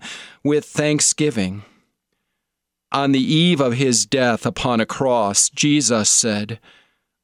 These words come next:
"A new commandment I give to you, that you love one another. Just as I have loved you,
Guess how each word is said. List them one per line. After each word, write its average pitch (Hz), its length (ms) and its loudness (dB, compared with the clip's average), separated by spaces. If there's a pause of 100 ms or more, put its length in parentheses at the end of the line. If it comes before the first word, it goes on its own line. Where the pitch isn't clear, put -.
"A 135 100 0
new 151 260 4
commandment 110 720 0
I 120 180 0
give 127 320 -2
to - 120 -2
you, 123 280 2
that 143 260 -2
you 151 320 2
love 160 420 0
one 120 240 2
another. 117 480 0 (640)
Just 165 420 0
as 131 180 0
I 139 200 0
have 123 180 0
loved 139 380 0
you, 107 560 0